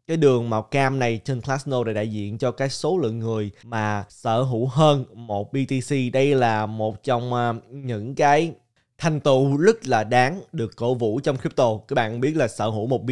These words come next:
T C cho dù bây giờ giá đã thấp rất nhiều so với cái mức cao của tháng mười một, nhưng mà thấp đi nữa thì, à, giá B T C bây giờ vẫn là hai mươi ngàn ba trăm hai mươi đô, một con số không hề nhỏ. Nhưng mà nào,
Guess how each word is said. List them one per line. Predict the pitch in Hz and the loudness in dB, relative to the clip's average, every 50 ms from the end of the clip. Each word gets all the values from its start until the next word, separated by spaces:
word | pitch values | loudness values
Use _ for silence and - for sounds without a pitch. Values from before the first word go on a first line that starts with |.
| 123 - | -4 -4
T | 127 120 - | -4 -6 -4
C | 139 127 123 120 - _ - | -2 -2 -2 -4 -4 _ 0
cho | 151 139 139 147 | 2 4 4 4
dù | 143 135 127 | 4 2 2
bây | 131 127 123 | 0 0 0
giờ | 123 120 110 | 0 0 0
giá | 107 107 120 117 120 139 175 202 - - - - - | 0 0 2 2 2 2 0 -4 -6 -12 -20 -20 -12
đã | - 117 104 101 101 107 117 123 127 117 - - - | -6 -4 -2 -2 0 0 2 2 2 0 -2 -4 -4
thấp | - 214 - - _ _ | -4 -4 -4 -4 _ _
rất | 151 165 190 185 180 | -4 -4 -2 0 0
nhiều | 165 139 120 110 | 0 0 0 -2
so | 101 - - 131 123 127 | -4 -4 -2 0 0 0
với | 131 131 | 0 -2
cái | 120 - 151 147 | -2 -2 -4 -4
mức | 156 175 175 _ - | -4 -4 -6 _ -2
cao | 131 127 120 117 120 113 | 0 2 2 2 2 0
của | 110 - 120 113 104 101 110 120 127 127 120 - | -2 -4 -4 -2 -2 0 0 0 -2 -2 -4 -6
tháng | - 139 135 123 | -8 -6 -4 -2
mười | 131 117 | -2 0
một, | 120 113 110 107 104 - _ _ _ _ | 0 2 0 0 0 -4 _ _ _ _
nhưng | 147 160 156 143 131 | -2 0 0 0 0
mà | 123 117 110 107 98 - _ _ - | 0 0 -2 -4 -6 -8 _ _ -8
thấp | - 190 - - | -4 -4 -2 0
đi | 156 143 | 0 -2
nữa | 123 113 107 104 113 123 - | 0 -2 -2 -4 -4 -6 -6
thì, | - 123 110 110 | -6 -6 -4 -4
à, | 107 101 | -4 -4
giá | 101 104 113 113 120 160 | -4 -4 -4 -4 -4 -4
B | 135 139 | -4 -4
T | 131 127 123 - - 120 | -4 -4 -4 -4 -6 -6
C | |
bây | 113 110 107 | -4 -4 -4
giờ | 107 101 98 | -4 -6 -6
vẫn | 92 98 113 95 104 131 | -6 -8 -8 -8 -8 -6
là | 156 143 120 107 101 | -4 -2 -2 -2 -4
hai | 95 101 117 120 123 131 131 | -6 -6 -4 -4 -2 -2 -2
mươi | 135 127 123 | -2 -2 -2
ngàn | 117 113 104 101 107 | -4 -4 -6 -4 -2
ba | 110 113 | 0 0
trăm | 113 - 123 113 113 | 0 -2 -6 -8 -6
hai | 113 117 113 | -6 -6 -6
mươi | 117 113 107 | -4 -4 -2
đô, | 120 117 110 110 107 - - - - - - | -2 0 0 -2 -4 -6 -10 -18 -20 -14 -8
một | 123 127 - - | -8 -8 -6 -4
con | - 135 131 127 120 | -2 -2 -2 -2 -2
số | - 143 135 147 165 | -2 0 0 0 0
không | - - 104 117 | 0 -2 -2 -2
hề | 113 123 110 | -2 -4 -4
nhỏ. | 110 113 104 98 110 131 160 156 127 | -4 -4 -2 0 0 0 -2 -2 -2
Nhưng | 131 156 | -2 0
mà | 156 151 | 0 2
nào, | 143 143 135 127 117 113 107 | 2 4 4 4 4 2 0